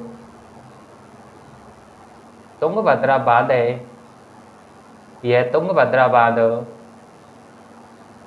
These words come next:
तुंगभद्रा, तुंगभद्रा नदी पर इसे क्या है,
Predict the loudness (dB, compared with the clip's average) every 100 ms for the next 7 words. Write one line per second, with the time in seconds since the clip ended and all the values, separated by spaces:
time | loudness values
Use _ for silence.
0 | -20 -20 -20 -20 -20 -20 -8 -4 -2 0
1 | 0 2 0 0 -4 -10 -20 -20 -20 -20
2 | -20 -20 -20 -20 -20 -20 -20 -20 -20 -20
3 | -20 -20 -20 -20 -20 -20 -20 -20 -20 -20
4 | -20 -20 -20 -20 -20 -20 -20 -20 -20 -20
5 | -6 -4 -2 0 0 2 0 0 -4 -2
6 | 0 0 -2 -10 -20 -20 -20 -20 -20 -20
7 | -20 -20 -20 -20 -20 -20 -20 -20 -20 -16
8 | -10 -6 -4 0 2 2 -2 -10